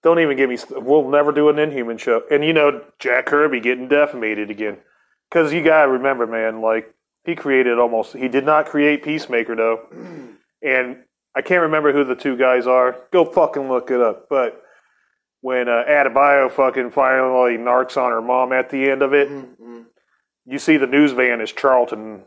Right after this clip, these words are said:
Speaker 1: Five. That's the name of the van that, the news team that's there, the Charlton Five. That's from the Fightin' Five that Peacemaker was originally released from, out of Charlton
Speaker 2: Ah.
Speaker 1: Comics.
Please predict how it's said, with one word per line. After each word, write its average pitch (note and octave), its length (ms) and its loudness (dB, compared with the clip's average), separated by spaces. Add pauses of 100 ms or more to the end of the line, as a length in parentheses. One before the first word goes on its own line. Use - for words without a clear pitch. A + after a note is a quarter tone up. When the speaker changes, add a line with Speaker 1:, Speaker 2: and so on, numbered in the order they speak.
(160)
Speaker 1:
Five. G#2+ 560 0 (600)
That's C#3 300 -2
the C3 80 -8
name A#2+ 320 -4
of A2 240 -4
the G#2+ 320 -2 (100)
van B2 380 -2
that, G#2 440 -6
the A#2+ 80 -8
news B2 280 -6
team G#2 300 -10
that's G2+ 200 -4
there, G#2 240 -2
the G#2+ 120 -6
Charlton B2 480 0
Five. A2 440 0 (640)
That's D3 240 -2
from B2+ 160 -4
the A#2 80 -6
Fightin' C3 400 -2
Five B2+ 480 0 (1200)
that A#2 180 -6
Peacemaker A2+ 540 -8
was G#2 220 -8
originally G2+ 420 -12
released F#2+ 480 -16
from, D#2+ 220 -20 (440)
out G#2+ 140 -6
of C3+ 80 -12
Charlton C#3+ 440 -2
Speaker 2:
Ah. D#3+ 60 -8
Speaker 1:
Comics. A2+ 540 -6